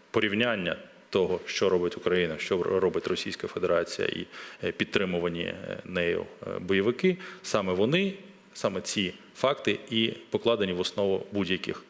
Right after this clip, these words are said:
санкційних заходів Європейського Союзу, будь-яких подальших, е, санкцій, допомоги Україні,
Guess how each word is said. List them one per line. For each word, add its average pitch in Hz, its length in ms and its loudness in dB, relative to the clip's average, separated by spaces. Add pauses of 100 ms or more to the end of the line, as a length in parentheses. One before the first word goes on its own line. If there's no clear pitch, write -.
(280)
санкційних 151 560 -2
заходів 123 420 0 (400)
Європейського 107 540 0
Союзу, 92 420 -6
будь-яких 90 420 -6
подальших, 120 600 0 (480)
е, 104 100 0
санкцій, - 580 -2 (200)
допомоги 113 640 2 (100)
Україні, 98 580 0